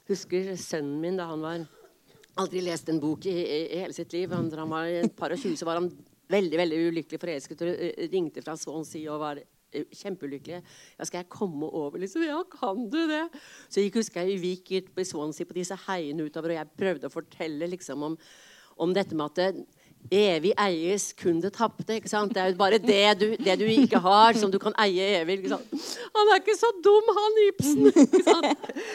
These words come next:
Slik at det er, det er så mange sånne ting som, som å, å skrive er å holde dommedag over seg selv. Altså, det er et u-, masse, masse, masse, masse. Ehm, så,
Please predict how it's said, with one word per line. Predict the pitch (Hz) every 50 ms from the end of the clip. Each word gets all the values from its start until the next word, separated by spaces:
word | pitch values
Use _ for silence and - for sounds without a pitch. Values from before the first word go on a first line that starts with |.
| - -
Slik | - 311 330 302 - -
at | 220 220
det | - -
er, | 202 180 180 196 196 180 175
det | 196 214 -
er | 185 165 180
så | 175 - - 190 180 175 185
mange | 196 190 165 147 131 139 147
sånne | - 170 160 143 127 139 147
ting | - - 170 151 143 139
som, | 131 - - 160 156 160 175
som | 175 - 156 147 -
å, | 170 175 170 131
å | - - _ _ _
skrive | - - - 185 175 170 151 143
er | 139 139 143
å |
holde | 143 147 147 147
dommedag | 170 175 170 147 117 117 117 117
over | 123 117 -
seg | 156 -
selv. | - 147 147 139
Altså, | 151 - 165
det | 156 160
er | 156 160 165
et | - _ _
u-, | _ 214 185 175 - - 156 -
masse, | - 165 196 190 - - - 151
masse, | 147 165 156 - 160
masse, | 160 143 - -
masse. | 123 143 - - - 147 - - - 202 208 208 - - -
Ehm, | - 170 170 170 175 175 180 180 180 185 190 - - -
så, | 175 - - 202 190